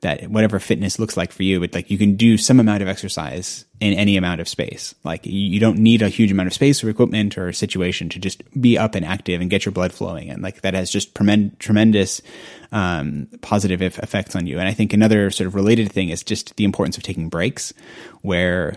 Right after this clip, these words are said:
like, and then, you know, fit-, fitness and exercise can, is a great break to take. And that's a nice short thing to say, like, and maybe in the middle of the day, I'm gonna stop and I'm gonna,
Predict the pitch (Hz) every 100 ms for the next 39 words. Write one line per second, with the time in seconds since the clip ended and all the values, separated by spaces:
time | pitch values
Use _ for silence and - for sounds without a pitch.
0 | - 82 85 - 101 87 90 107 - -
1 | 110 - - 117 120 104 98 95 - 101
2 | 95 90 - 104 95 - 95 82 - 85
3 | 101 - 92 90 104 - 87 - 90 -
4 | - 98 92 - 90 98 98 - 95 87
5 | 85 - 104 95 90 85 87 92 82 80
6 | 98 120 98 80 76 - 104 110 80 85
7 | 90 90 85